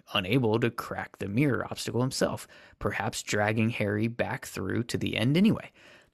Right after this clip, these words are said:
Could have possibly had a Cedric moment if Hermione or Ron was still with Harry in that moment as well." My response to this <laughs> was, "A Cedric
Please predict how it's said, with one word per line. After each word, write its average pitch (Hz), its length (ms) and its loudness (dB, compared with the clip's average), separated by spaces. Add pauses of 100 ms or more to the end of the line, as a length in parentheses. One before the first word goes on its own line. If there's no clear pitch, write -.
(240)
Could - 120 -4
have 107 180 -6
possibly 95 480 -2
had 107 140 4
a 107 40 2
Cedric 190 440 2
moment 98 440 -4
if - 260 -6
Hermione 92 460 -4
or 95 140 -2
Ron 98 340 0
was 104 160 -2
still 92 380 -2
with 90 180 -8
Harry 139 520 2
in 127 280 -4
that 104 240 -8
moment 90 340 -8
as 101 140 -8
well." 107 440 -4 (1600)
My 113 320 4
response 98 640 0
to - 140 -8
this 90 380 -4
<laughs> - 300 0
was, 101 400 2 (540)
"A - 60 -2
Cedric 233 520 0